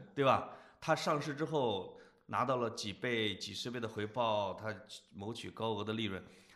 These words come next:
但是银行那边一挤他的泡沫，说：“我要收你以前的税，因为你没有怎么交税，我要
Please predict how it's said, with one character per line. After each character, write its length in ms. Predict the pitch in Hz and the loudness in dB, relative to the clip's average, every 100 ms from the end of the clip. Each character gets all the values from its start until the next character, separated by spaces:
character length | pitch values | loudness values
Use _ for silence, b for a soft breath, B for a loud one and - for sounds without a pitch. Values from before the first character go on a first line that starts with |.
| B | B
但 100 | 151 | -2
是 80 | 147 | 0
银 160 | 120 139 | 0 0
行 140 | 135 | 0
那 80 | 135 | 0
边 120 | 127 | 0
一 80 | 139 | -2
挤 200 | - 92 | -4 -8
他 100 | 104 | -4
的 100 | 110 | -4
泡 220 | - 110 | -2 -4
沫， 240 | 110 92 | -2 -2
说 480 | 90 107 104 104 104 B B B | -4 -2 2 2 -2 B B B
：“我 100 | 101 | -4
要 60 | 104 | -2
收 240 | - 117 | 0 0
你 100 | 113 | 0
以 160 | 101 92 | -2 -4
前 220 | - 92 | -6 -6
的 80 | 104 | -6
税， 240 | 117 92 - | -4 -6 -8
因 140 | - 101 | -10 -8
为 60 | |
你 80 | 101 | -6
没 140 | 92 107 | -6 -4
有 100 | 101 | -6
怎 80 | 90 | -8
么 60 | |
交 200 | 87 98 | -4 -4
税， 240 | 95 101 80 B B B | -2 -4 -4 B B B
我 120 | - | 0
要 160 | 107 | 2